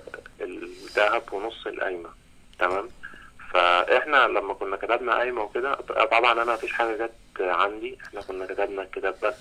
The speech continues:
مفيش أي حاجة جت الشقة. ال-، ما كناش اتفقنا في القايمة على ذهب. اتفاجئت لما جينا ننفصل إن هما بيتكلموا إن هما كاتبين في القايمة مية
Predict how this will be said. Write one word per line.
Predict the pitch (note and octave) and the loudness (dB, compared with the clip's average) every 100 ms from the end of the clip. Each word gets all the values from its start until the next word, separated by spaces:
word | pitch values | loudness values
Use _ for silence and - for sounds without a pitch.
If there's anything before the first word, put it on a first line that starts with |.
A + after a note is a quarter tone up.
| G2+ | -10
مفيش | F#2+ G2+ | -8 -6
أي | G#2 G#2 | -4 -4
حاجة | G2 G2+ | -4 -4
جت | G2 G2 G2 | -4 -4 -6
الشقة. | - - - - - - - - - - - - - - G#2 | -8 -10 -10 -18 -20 -18 -18 -18 -20 -20 -20 -20 -20 -6 -2
ال-، | G2+ F#2+ G2 G2 G2 F#2+ F#2+ - - - | -2 0 2 4 6 4 2 -4 -8 -6
ما | A2 | -4
كناش | - G#2+ C3+ | -2 -2 -2
اتفقنا | C#3+ - A2 - A#2+ | 0 0 0 2 0
في | G#2 | 0
القايمة | - B2 B2+ | 0 0 2
على | G#2 F#2+ G2+ | 0 0 0
ذهب. | F#2+ - - - - - - - - - - G2 | -2 -4 -12 -20 -20 -20 -20 -20 -20 -20 -4 -4
اتفاجئت | - F#2+ G#2+ - C3+ | 0 2 2 2 0
لما | A#2+ G#2+ | 0 -2
جينا | A2+ B2 | -2 -2
ننفصل | A2+ G#2+ A#2+ - C3+ | -4 -6 -8 -4 -4
إن | B2+ G#2+ G2 F#2+ | -4 -6 -8 -8
هما | G2+ A2 | -6 -6
بيتكلموا | G2 F#2+ - F#2+ F2+ G#2+ A#2+ A#2 | -4 -6 -4 -4 -2 -2 -4 -4
إن | G2+ | -6
هما | G2 G#2+ | -6 -4
كاتبين | G2+ - G#2+ | -6 -4 -8
في | A2+ | -8
القايمة | F#2+ G#2+ A2+ A#2+ G#2+ | -6 -2 -2 -2 -6
مية | G#2+ | -6